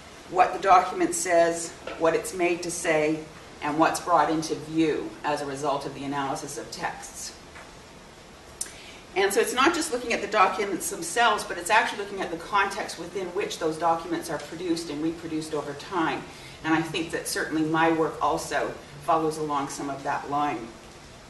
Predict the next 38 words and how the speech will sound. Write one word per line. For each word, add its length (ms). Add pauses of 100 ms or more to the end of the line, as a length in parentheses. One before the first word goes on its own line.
(340)
And 180
Joan 280
at 100
the 80
time 300
asked 240
a 40
really 240
interesting 440
question 440
about 320 (320)
texts 680 (100)
and 140
how 260
they 160
interact 600
with 180
people. 400 (560)
And 340
she 200
actually 300
asked 260
a 40
chicken 260
or 100
egg 200
question, 400
which 220
comes 240
first, 320
the 80
text 500 (540)
or 140
the 60
people 260
interacting 580
with 220
it? 140